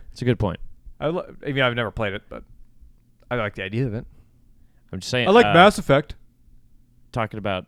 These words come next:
Speaker 1: video games, great transition. Um, this Baldur's Gate three, it might give Starfield a run for its money. 'Cause, like, Starfield, we were like, "It's probably gonna win Game of the Year," right?
Speaker 2: I don't know.
Speaker 1: Like, what else would it compete, what else would compete with it?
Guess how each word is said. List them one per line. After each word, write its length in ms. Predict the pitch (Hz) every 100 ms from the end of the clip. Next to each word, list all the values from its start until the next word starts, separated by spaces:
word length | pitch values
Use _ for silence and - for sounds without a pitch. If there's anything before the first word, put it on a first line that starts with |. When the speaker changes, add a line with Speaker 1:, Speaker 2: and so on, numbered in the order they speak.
| -
Speaker 1:
video 300 | 95 113 98
games, 480 | 85 87 92 - _ _ _ _ _
great 200 | - 95
transition. 640 | - 87 82 90 - - 101 _ _ _ -
Um, 380 | 95 90 87 - - _ _ _ - - _ _ _ _ -
this 140 | 123
Baldur's 340 | - 165 151 127
Gate 220 | 127 -
three, 420 | 110 117 123 143 - _ _ _ _ _
it 220 | - 123
might 400 | - 110 110 -
give 260 | 95 98 92
Starfield 540 | 90 - 92 - 90
a 40 | 90
run 200 | 90 90
for 100 | 92
its 180 | 90 -
money. 320 | 90 90 98 _
'Cause, 120 | - 113
like, 160 | 101
Starfield, 520 | - 185 165 143 123 110
we 120 | 113
were 80 | 104
like, 160 | 90 - -
"It's 140 | 117
probably 180 | 117 98
gonna 120 | 92
win 140 | 92
Game 140 | 87 87
of 60 | 87
the 60 |
Year," 220 | 87 87 - -
right? 240 | 98 95 _ - - - _ _ -
Speaker 2:
I 100 | 185
don't 140 | 233
know. 320 | 262 330 104 - _ _ -
Speaker 1:
Like, 100 | 104
what 140 | 139
else 260 | 139 123 -
would 160 | 107 110
it 120 | 101
compete, 240 | 95 98 -
what 160 | 101
else 180 | 107 101
would 140 | 101 87
compete 300 | 92 87 -
with 120 |
it? 100 | -